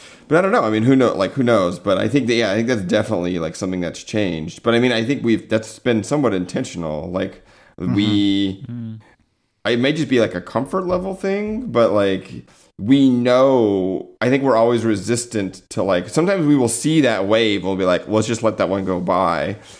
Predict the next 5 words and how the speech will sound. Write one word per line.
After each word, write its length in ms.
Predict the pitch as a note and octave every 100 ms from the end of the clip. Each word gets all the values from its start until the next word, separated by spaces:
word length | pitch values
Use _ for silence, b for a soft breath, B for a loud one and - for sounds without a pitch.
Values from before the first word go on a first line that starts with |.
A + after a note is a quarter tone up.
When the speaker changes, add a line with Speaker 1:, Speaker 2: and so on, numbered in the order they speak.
| B
Speaker 1:
because 240 | A2+ A#2
we 240 | G#2 A2 G#2
know 720 | G2+ G2+ G#2+ A#2 A#2 G#2+ F2+
how 240 | - G#2 F#2
stressful 1160 | - - G2 A2 - - G2+ F#2+ F#2+ F#2+ F#2